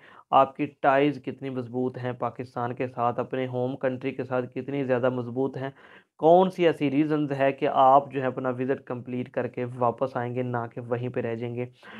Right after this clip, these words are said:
तो इस चीज़ के ऊपर आपने तवज्जो देनी है। इस चीज़ के ऊपर तवज्जो देने के लिए एक तो आपने कवर लेटर में ये चीज़ मेंशन करनी है, अपना रिटर्न का रीज़न आपने बताना है कि आप किस लिए वापस आएँगे और वो सॉलिड होना चाहिए, ठीक है।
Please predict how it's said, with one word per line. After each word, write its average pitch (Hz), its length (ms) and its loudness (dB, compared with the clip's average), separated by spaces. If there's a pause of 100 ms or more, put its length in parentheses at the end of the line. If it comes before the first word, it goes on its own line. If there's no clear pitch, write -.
(180)
तो 160 100 0
इस 202 280 -2
चीज़ 175 200 2
के 175 100 -2
ऊपर 170 140 6
आपने 160 200 4
तवज्जो 147 320 2
देनी 147 280 2
है। 151 100 2
इस 147 100 -4
चीज़ 151 140 -2
के 147 100 -8
ऊपर 139 100 -4
तवज्जो 135 300 0
देने 135 220 0
के 135 80 -4
लिए 139 100 2
एक 135 120 -2
तो 135 60 2
आपने 131 180 0
कवर 131 240 0
लेटर 127 280 2
में 135 100 -4
ये 131 60 -8
चीज़ 131 160 -2
मेंशन 127 400 -2
करनी 135 300 -2
है, 139 180 -2 (340)
अपना 139 360 4
रिटर्न 139 460 4
का 143 180 4
रीज़न 139 420 4
आपने 127 260 2
बताना 120 360 -2
है 127 140 -6
कि 131 120 -2
आप 123 160 2 (100)
किस 151 180 -8
लिए 143 280 4
वापस 127 420 2
आएँगे 127 240 -2
और 131 120 4
वो 131 140 0
सॉलिड 135 440 2
होना 123 200 0
चाहिए, 123 320 -4
ठीक 127 240 -10
है। 147 120 -4